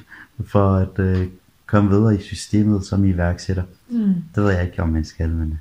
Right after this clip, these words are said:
Speaker 1: ja, nu, nu, nu er der noget, der hedder jantelov i Danmark, men fuck det jantelov i hvert fald. Man kan godt være lidt ydmyg, men man skal heller ikke tænke på jantelov. Det eksisterer ikke
Speaker 2: Mm.
Speaker 1: i min verden.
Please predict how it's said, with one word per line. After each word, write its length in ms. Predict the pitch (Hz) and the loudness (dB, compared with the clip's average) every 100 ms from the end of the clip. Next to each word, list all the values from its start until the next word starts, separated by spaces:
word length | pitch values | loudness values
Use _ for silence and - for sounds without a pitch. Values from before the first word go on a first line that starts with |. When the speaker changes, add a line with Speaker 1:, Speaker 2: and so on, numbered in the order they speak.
| - | -8
Speaker 1:
ja, 140 | 82 76 - - | -6 -6 -8 -4
nu, 120 | 90 | -2
nu, 360 | 90 85 95 90 | -2 -2 -4 -2
nu 180 | 92 | -2
er 80 | 82 | 0
der 80 | 82 | -2
noget, 180 | 82 85 | -2 -2
der 60 | |
hedder 140 | 82 82 | -2 -2
jantelov 380 | 82 82 82 80 | -2 -2 -2 -4
i 40 | |
Danmark, 300 | 80 82 82 - | -4 -4 -6 -8
men 160 | 82 78 - | -8 -8 -6
fuck 200 | - - | -6 -4
det 60 | |
jantelov 360 | 85 82 80 82 | -2 -2 -2 -4
i 40 | |
hvert 180 | 78 78 | -4 -8
fald. 120 | - 82 - - - - - - | -10 -16 -16 -20 -20 -20 -18 -4
Man 160 | 85 | -2
kan 160 | 82 82 | -2 -4
godt 200 | 95 98 | -4 -2
være 100 | 87 | 0
lidt 160 | 85 - | 0 -2
ydmyg, 320 | 95 95 95 | 0 0 2
men 240 | 80 76 76 78 | 0 -2 -6 -8
man 140 | 78 | -8
skal 160 | - - | -8 -10
heller 100 | - | -10
ikke 120 | - - | -14 -16
tænke 220 | - - | -14 -12
på 60 | - | -12
jantelov. 400 | - - _ _ _ | -14 -16 _ _ _
Det 60 | _ _ _ _ - | _ _ _ _ -20
eksisterer 480 | - - - 76 65 | -14 -12 -6 -6 -6
ikke 120 | - _ _ _ | -14 _ _ _
Speaker 2:
Mm. 140 | 214 190 175 - | -4 -4 -6 -8
Speaker 1:
i 40 | 85 | -4
min 160 | 78 | -2
verden. 240 | 71 65 | -4 -8